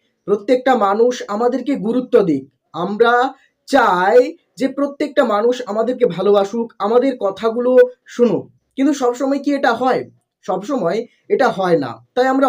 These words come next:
অনেক সময় না চাইতেও অনেকজনকে এড়িয়ে যাই, অনেকজনকে অবহেলা করতে থাকি, অনেকজনকে গুরুত্বই দিই না, এই ভয়ে যে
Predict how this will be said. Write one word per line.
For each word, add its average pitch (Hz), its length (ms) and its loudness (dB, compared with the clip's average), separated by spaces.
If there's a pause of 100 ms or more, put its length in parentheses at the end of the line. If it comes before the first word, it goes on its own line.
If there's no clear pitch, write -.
অনেক 254 180 0
সময় 202 380 0 (440)
না 196 120 2 (180)
চাইতেও 233 400 2 (200)
অনেকজনকে 262 440 0 (160)
এড়িয়ে 220 260 2 (100)
যাই, 123 160 -6 (220)
অনেকজনকে 220 560 -2 (220)
অবহেলা 208 480 0
করতে 226 280 -6
থাকি, 226 260 -2 (340)
অনেকজনকে 262 520 0 (440)
গুরুত্বই 269 580 0
দিই 208 240 -2
না, 127 80 -8 (420)
এই 277 200 6 (120)
ভয়ে 160 300 -2 (480)
যে 214 120 4